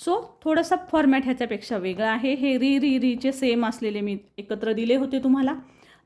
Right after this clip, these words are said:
त्यानंतर हे बघा आता मेनली. आता मेन हा पण पार्ट आहे, फेअर पार्ट आहे. ओके? So या पद्धतीनं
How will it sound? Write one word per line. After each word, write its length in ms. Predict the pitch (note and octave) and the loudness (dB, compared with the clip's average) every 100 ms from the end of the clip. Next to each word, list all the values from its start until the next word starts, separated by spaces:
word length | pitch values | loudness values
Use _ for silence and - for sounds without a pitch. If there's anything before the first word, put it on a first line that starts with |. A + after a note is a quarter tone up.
| - | 0
त्यानंतर 420 | D#4 D4+ C#4+ D4+ | 4 4 4 0
हे 100 | D4 | 0
बघा 220 | C4 B3 | 0 0
आता 160 | A#3+ B3 | 0 0
मेनली. 840 | A#3+ B3+ C4 C4+ C4+ A3+ A3 - - - | 2 2 2 4 4 2 0 -4 -10 -12
आता 180 | A#3 D#4 | -4 2
मेन 320 | D4 D#4+ F4 | 4 4 4
हा 160 | E4 D#4+ | 2 -2
पण 240 | D#4+ F4 | 0 0
पार्ट 240 | D#4+ B3 A#3+ | 0 -4 -2
आहे, 120 | C4 C4 - _ _ - | -6 -6 -20 _ _ -6
फेअर 220 | D#4 E4 | -2 -2
पार्ट 240 | E4 D4 C4 | 0 -2 -2
आहे. 100 | C4 C4 - _ _ | -4 -6 -12 _ _
ओके? 200 | C4 C4+ G4 - _ _ _ _ - | -12 -8 -8 -10 _ _ _ _ -4
So 80 | F4 G#4+ - _ _ _ - | -2 -2 -12 _ _ _ -4
या 160 | C#4 D#4 | -2 0
पद्धतीनं 600 | D#4 A#3 C4+ B3 G#3 | 0 0 0 -2 -4